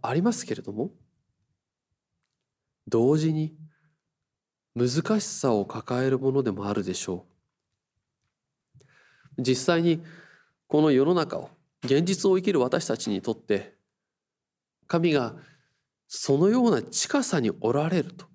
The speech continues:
そう感じられることは多くはないのではないかと思うのです。もっとはっきり言ってしまえば、神が私たちと共にいてくださる、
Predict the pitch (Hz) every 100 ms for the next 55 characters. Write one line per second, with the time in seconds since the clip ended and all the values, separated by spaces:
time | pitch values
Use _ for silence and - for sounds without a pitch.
0 | _ _ _ - - 214 214 208 202 196
1 | 185 196 196 185 180 180 147 107 95 -
2 | _ _ _ _ _ _ _ _ _ _
3 | _ _ _ _ _ _ _ _ 135 160
4 | 175 156 113 98 101 156 202 233 170 110
5 | 110 - - - _ _ _ _ _ _
6 | _ _ - 120 131 175 156 - - -
7 | _ _ _ _ _ _ _ _ _ _
8 | _ _ _ _ - 233 175 165 165 143
9 | 147 208 196 - 139 139 117 107 95 -
10 | _ _ _ - _ - _ _ _ _
11 | _ _ _ _ _ _ _ _ _ _
12 | _ _ - - 175 160 117 123 196 -
13 | 165 104 - 123 160 160 180 165 165 -
14 | -